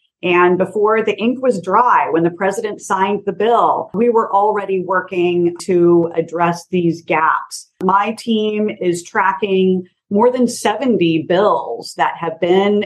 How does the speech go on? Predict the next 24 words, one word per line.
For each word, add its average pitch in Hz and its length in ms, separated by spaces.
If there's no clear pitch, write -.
introduced 185 1000
in 180 100
the 175 80
one 170 180
hundred 180 320
seventeenth 170 680
Congress 233 720
or 196 300
brought 185 440
back 170 360
from 160 140
the 151 120
previous 196 500
Congress 208 680
that 180 440
address 180 680
a 180 120
range 196 720
of 170 460
issues 190 680
that 170 340
we 208 260
know 185 800
remain 196 680